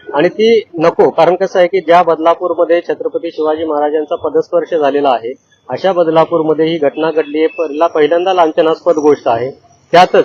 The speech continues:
दुसरी गोष्ट अशी की ज्या शिवछत्रपतींनी अफझल खानाने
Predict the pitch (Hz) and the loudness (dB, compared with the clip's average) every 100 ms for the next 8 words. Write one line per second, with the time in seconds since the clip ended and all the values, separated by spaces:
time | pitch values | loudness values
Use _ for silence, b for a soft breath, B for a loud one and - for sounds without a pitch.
0 | - 147 147 190 185 185 190 180 185 190 | -2 -8 -2 0 0 0 0 0 -2 0
1 | 202 226 - _ - - - - 151 185 | 0 0 -4 _ -20 -20 -20 -4 2 2
2 | 190 190 190 180 185 185 185 190 180 175 | 2 0 0 -2 -2 -2 -2 0 0 0
3 | 190 151 135 180 185 180 175 175 180 190 | -2 -4 0 0 2 2 2 2 2 -2